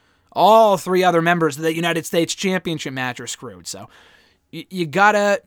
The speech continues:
you know, tread lightly. Unfortunately, it means that several people will not be making the Mania card, and I mean, again, I joke about Dana Brooke, but it sucks that, you know, she was looking forward to probably having that match, albeit it wasn't in front of, like,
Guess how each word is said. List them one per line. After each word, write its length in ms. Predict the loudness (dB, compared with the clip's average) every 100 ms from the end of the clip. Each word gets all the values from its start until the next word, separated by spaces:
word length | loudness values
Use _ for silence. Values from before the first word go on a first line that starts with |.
| -10
you 140 | -6 -6
know, 120 | -6
tread 300 | -4 -4 0
lightly. 480 | 0 0 -4 -8 -10 _ _ _ _ -10
Unfortunately, 920 | -10 -4 -2 -2 -2 -6 -6 -6 -8
it 80 | -6
means 320 | -6 -6 -6
that 160 | -6
several 420 | -4 -4 -4 -2 -2
people 420 | -4 -8 -6 -6
will 120 | -6
not 260 | -2 -2 -2
be 120 | -8
making 360 | -8 -8 -8
the 60 | -6
Mania 340 | -6 -6 -8
card, 340 | -4 0 0 -2
and 100 | -6
I 40 |
mean, 240 | -8 -10 -14 _ _ _ -8
again, 280 | -6 -8 -4
I 120 | -2
joke 380 | 0 4 4 4
about 200 | 0 -2
Dana 260 | 0 -2 -2
Brooke, 300 | -6 -6 -2
but 100 | -2
it 80 | 0
sucks 320 | 2 2 2
that, 80 | -8
you 100 | -4
know, 120 | -4
she 140 | -4
was 140 | -6 -4
looking 220 | -6 -6
forward 220 | -4 -4
to 60 | -2
probably 440 | 2 2 2 -2
having 240 | 0 0 0
that 160 | -4
match, 320 | -4 -6 -4
albeit 300 | -6 -6 -8
it 80 | -6
wasn't 260 | -8 -8 -12
in 80 | -12
front 240 | -10 -10
of, 60 | -10
like, 160 | -12